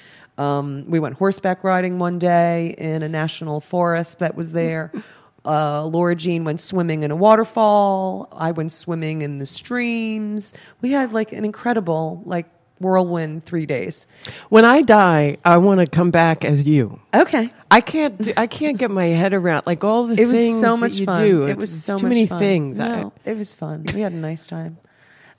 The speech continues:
Speaker 1: Um, so we're driving back. We're about two and a half hours north of where we started in North Carolina, and we're in Virginia, and we pull off because we had been swimming before we left. So we both had our bathing suits on. I wanted to get changed, get some more,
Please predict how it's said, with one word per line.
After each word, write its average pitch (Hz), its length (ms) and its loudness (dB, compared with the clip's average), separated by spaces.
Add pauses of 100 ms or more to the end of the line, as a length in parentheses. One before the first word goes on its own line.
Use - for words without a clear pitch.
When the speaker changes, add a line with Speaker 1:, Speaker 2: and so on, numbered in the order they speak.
Speaker 1:
Um, 208 500 -2
so 262 240 2
we're 262 140 0
driving 262 440 2
back. 196 280 4
We're 208 60 0
about 196 220 0
two 247 220 -6
and 247 80 -6
a 247 40 -6
half 226 360 -8 (120)
hours 190 460 -6
north 185 540 -6
of 180 420 -4 (460)
where 175 180 -4
we 180 100 -2
started 175 520 -2
in 180 120 -6
North 165 260 -6
Carolina, 160 520 -4
and 160 120 -8
we're 160 100 -6
in 160 120 -8
Virginia, 160 720 -4
and 165 120 -10
we 160 80 -8
pull 208 360 -2
off 160 340 0
because - 340 -10
we 170 120 -4
had 160 300 -4 (280)
been 170 160 0
swimming 180 580 -2
before 175 380 -4
we 160 160 -4
left. 160 420 -2
So 165 140 -4
we 151 100 -6
both 165 200 -4
had 185 100 0
our 175 80 0
bathing 151 340 -6
suits - 300 -12
on. 143 160 -6
I 143 60 -8
wanted 143 220 -10
to 147 40 -16
get - 140 -16
changed, 190 520 -8
get 165 140 -14
some 160 200 -10
more, 143 340 -8